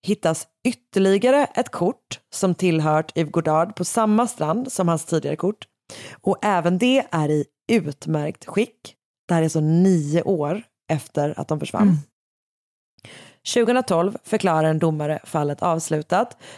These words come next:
Speaker 1: Det går helt enkelt inte att komma vidare. Och han säger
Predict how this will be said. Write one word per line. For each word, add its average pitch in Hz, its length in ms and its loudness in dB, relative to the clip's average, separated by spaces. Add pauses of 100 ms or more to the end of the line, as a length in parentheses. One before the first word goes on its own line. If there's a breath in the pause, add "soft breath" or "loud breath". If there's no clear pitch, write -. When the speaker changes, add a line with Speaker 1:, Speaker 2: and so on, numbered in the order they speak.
Speaker 1:
Det 185 120 -2
går 156 320 0
helt 151 380 -2
enkelt 143 340 -8
inte 170 300 -4
att - 140 -10
komma 147 300 -2
vidare. 170 420 2
Och - 140 -2
han 208 300 2
säger 165 420 0